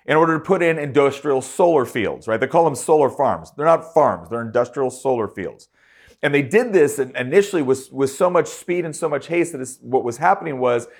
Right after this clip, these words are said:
the government was giving a ton of money to companies that would essentially come in, convince a farmer to rip up their, their property, rip up their crops, put in solar panels.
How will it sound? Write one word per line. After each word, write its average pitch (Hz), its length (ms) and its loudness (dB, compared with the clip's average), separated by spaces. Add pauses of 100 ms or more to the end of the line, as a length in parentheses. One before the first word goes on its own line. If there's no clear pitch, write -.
(160)
the 135 80 -2
government 180 240 2
was 156 100 -2
giving 139 200 -4
a 123 80 -4
ton 185 240 -2
of 202 80 -2
money 151 200 0
to 143 60 -4
companies 131 520 -4
that 127 80 -2
would 120 120 -4
essentially 131 400 -6
come 175 300 0
in, 120 240 -4 (1200)
convince 185 360 2
a 175 60 4
farmer 180 380 2
to 151 160 -4
rip 160 260 2
up 170 220 2
their, 135 300 2
their 127 180 -2
property, 123 640 0 (460)
rip 170 180 2
up 180 140 2
their 165 100 2
crops, 127 480 2 (140)
put 202 180 4
in 170 140 -2
solar 185 400 -2
panels. 110 480 -8